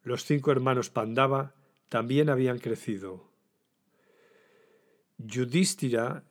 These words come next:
el mayor de los cinco Pandava, era también el mayor de todos los primos de ambas ramas.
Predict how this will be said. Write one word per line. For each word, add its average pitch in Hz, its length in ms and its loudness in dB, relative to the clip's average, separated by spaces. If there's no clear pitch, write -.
el 120 160 -2
mayor 120 320 2
de 127 80 2
los 120 180 0
cinco 120 320 -4
Pandava, 117 680 -4
era 143 220 4
también 165 280 2
el 156 140 2
mayor 143 380 2
de 139 120 2
todos 127 240 0
los 117 200 -2
primos 139 420 -2
de 113 100 0
ambas 113 340 -4
ramas. 87 680 -14